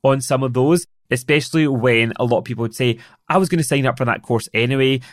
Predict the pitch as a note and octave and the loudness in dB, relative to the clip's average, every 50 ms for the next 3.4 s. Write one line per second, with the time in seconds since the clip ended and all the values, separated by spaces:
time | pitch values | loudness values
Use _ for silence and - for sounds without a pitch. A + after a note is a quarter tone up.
0 | - _ - - B2+ A#2+ A2+ A2+ A2 - - B2 C#3 - - B2 A2 G#2 G#2 - | -20 _ -6 0 2 4 4 4 2 2 0 -2 -2 -2 -4 -6 -4 -4 -6 -6
1 | - - A2+ B2 - B2+ B2+ A#2+ G2+ G#2+ G#2 - - C3 C3 C#3+ - - C#3+ D3 | -2 0 0 0 0 -2 -2 -2 -2 -4 -4 -4 0 0 0 0 0 -2 -2 0
2 | C#3+ C#3 C3 B2 B2+ - - - A2+ A2+ B2+ C#3+ C3 D#3+ E3 - - D#3 E3 E3+ | 2 2 2 0 -2 -6 -4 -2 0 0 0 -2 -2 -4 -4 -2 0 0 0 2
3 | F#3+ G3 D3+ - A#2+ A2+ A2 | 0 -2 -2 0 0 0 0